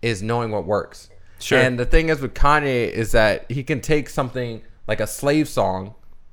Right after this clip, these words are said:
Speaker 1: mix it with,
Speaker 2: Right.
Speaker 1: like, a song that came out in two thousand ten, an electronic song,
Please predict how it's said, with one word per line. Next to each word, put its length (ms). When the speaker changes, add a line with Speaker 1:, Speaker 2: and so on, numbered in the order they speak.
Speaker 1:
mix 280
it 240
with, 220
Speaker 2:
Right. 320
Speaker 1:
like, 100
a 100
song 300
that 80
came 180
out 100
in 60
two 120
thousand 220
ten, 140
an 80
electronic 500
song, 320